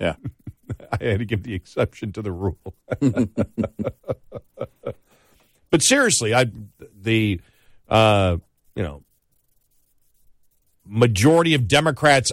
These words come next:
Speaker 2: I know may get angry, but they're civil with me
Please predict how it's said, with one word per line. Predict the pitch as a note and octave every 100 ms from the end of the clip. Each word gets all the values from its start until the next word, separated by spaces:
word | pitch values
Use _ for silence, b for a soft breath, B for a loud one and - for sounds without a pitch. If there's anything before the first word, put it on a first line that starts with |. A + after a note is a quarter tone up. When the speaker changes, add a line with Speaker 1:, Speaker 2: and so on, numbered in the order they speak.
| - D3
Speaker 2:
I | D3+ F#3+
know | A3+ C#3 F#2+ F2+ G2 A#2+ _ _
may | G#2+ B2 B2
get | A#2
angry, | A#2 E3 A3 B2 B2
but | D3 A2
they're | G#2
civil | F#2+ A#2+ G2+ G2
with | F2 -
me | G2+ D3+